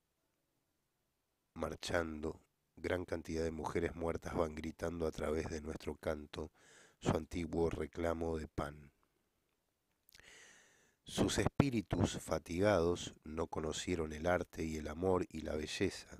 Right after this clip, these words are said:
Sí, es por el pan que peleamos, pero también peleamos por rosas. A medida que vamos marchando,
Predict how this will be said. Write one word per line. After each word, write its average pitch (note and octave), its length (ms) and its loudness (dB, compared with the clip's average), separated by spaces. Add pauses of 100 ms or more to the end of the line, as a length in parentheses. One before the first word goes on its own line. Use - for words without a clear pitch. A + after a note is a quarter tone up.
(200)
Sí, F2+ 400 -4 (720)
es E2+ 200 -6
por D#2 180 6
el D#2 100 -4
pan F2+ 480 2
que - 140 -8
peleamos, D2 840 -2 (380)
pero D#2+ 240 2
también D#2+ 520 -4
peleamos D2+ 500 -2
por D2+ 220 4
rosas. - 600 -10 (1300)
A D#2 120 -2
medida F#2+ 420 2
que D#2 560 -6
vamos E2+ 320 -2
marchando, F2 720 0